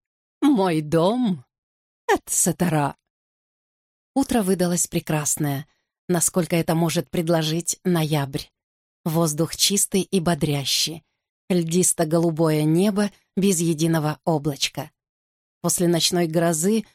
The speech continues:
город напоминает когда-то захламлённую квартиру, которую теперь не просто идеально вычистили — так и ещё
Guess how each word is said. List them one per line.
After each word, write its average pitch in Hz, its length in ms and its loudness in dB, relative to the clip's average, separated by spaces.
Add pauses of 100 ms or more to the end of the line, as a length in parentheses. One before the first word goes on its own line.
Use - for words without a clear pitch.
(160)
город 196 360 0
напоминает 185 880 0
когда-то 190 460 0
захламлённую 185 840 2
квартиру, 180 760 0 (280)
которую 190 420 2
теперь 208 400 0
не 196 140 2
просто 220 560 -2
идеально 180 560 2
вычистили — 147 760 -2 (400)
так - 180 -4
и 175 60 0
ещё 160 480 2